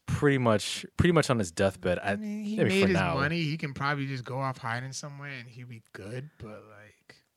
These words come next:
Speaker 1: I think, I think Kevin Spacey, he'll be back after a couple of years, I
Speaker 2: He,
Speaker 1: think.
Speaker 2: yeah, he has to take, he has to go into hiding.
Speaker 1: Yeah, and, like, do some serious
Speaker 2: He has
Speaker 1: rehab.
Speaker 2: to do a, it, like, literally, if he's gonna, if Kevin Spacey's gonna come back, he's gonna have to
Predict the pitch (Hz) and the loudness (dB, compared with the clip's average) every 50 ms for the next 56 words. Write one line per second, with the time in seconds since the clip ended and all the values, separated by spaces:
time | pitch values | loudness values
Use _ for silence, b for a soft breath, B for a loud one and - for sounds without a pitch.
0 | _ _ - 196 - - 349 302 214 - - - - 294 220 - 185 160 135 - | _ _ -2 -2 0 0 0 0 2 2 0 0 0 -4 -2 0 0 0 0 2
1 | 139 123 - 107 - - 92 156 104 - 104 98 98 - 98 90 - - 92 87 | 0 0 0 0 -2 0 0 -2 -2 0 2 0 0 0 -2 -6 -4 -2 -4 -4
2 | - - - 92 - 92 85 78 82 82 85 85 - 82 82 - 247 277 240 170 | -4 -4 -6 -4 -4 -4 -4 -4 -6 -6 -6 -6 -6 -4 0 4 6 6 6 6
3 | 165 165 160 160 156 143 131 127 143 151 131 127 139 135 - - 120 113 131 117 | 6 4 4 6 6 4 4 2 -2 -2 0 2 0 0 0 -2 -12 -14 -12 -8
4 | 127 165 185 151 151 156 147 - 131 123 131 123 120 110 107 117 127 107 104 98 | -2 2 4 6 6 6 4 0 -6 -6 -6 -6 -6 -8 -6 -6 -4 -6 -6 -6
5 | 92 104 - _ _ _ _ _ _ - - 98 95 92 90 87 85 85 92 _ | -10 -14 -18 _ _ _ _ _ _ -8 -4 -2 0 0 2 0 -2 -4 -6 _
6 | _ - - 98 95 92 90 90 90 87 87 87 80 _ _ _ _ _ _ - | _ -8 -6 -4 -2 -2 -2 -4 -4 -4 -4 -4 -6 _ _ _ _ _ _ -4
7 | 110 98 - 98 92 - - 104 95 92 87 143 156 180 180 160 147 - 87 87 | -4 -2 -2 -2 -4 -4 -2 0 0 2 2 2 4 8 8 8 8 6 4 0
8 | 87 127 123 139 131 127 123 98 95 95 95 110 110 _ - 123 123 - 147 147 | -2 -4 -4 -6 -6 -6 -6 -8 -10 -12 -14 -16 -20 _ -18 -16 -14 -12 -12 -12
9 | 131 135 139 135 135 127 127 120 117 123 127 127 139 147 147 160 165 165 180 185 | -10 -10 -10 -8 -8 -6 -6 -8 -10 -10 -8 -4 -2 0 0 0 0 2 2 0
10 | 196 196 180 b b b b b b b b - 143 143 127 - 113 123 170 214 | 0 0 -4 b b b b b b b b -8 -8 -8 -8 -8 -6 0 4 6
11 | 262 294 294 247 214 226 247 226 214 208 - - 185 165 151 143 143 - - 226 | 8 8 6 6 6 8 8 8 8 6 4 4 2 0 0 0 4 8 8 8
12 | 269 302 320 226 - - - 202 208 - - 180 165 165 170 160 156 - - 156 | 8 8 6 4 6 10 10 10 10 8 4 0 4 4 4 4 4 4 2 0
13 | 143 135 135 127 123 113 - - 147 190 214 220 208 196 170 139 - - 151 151 | 0 0 0 -2 -2 -4 -6 -2 2 4 4 6 6 4 2 -2 -6 -6 -4 -4
14 | 139 135 127 123 123 131 131 131 123 123 _ - | -4 -4 -6 -8 -6 -4 -4 -4 -4 -6 _ -18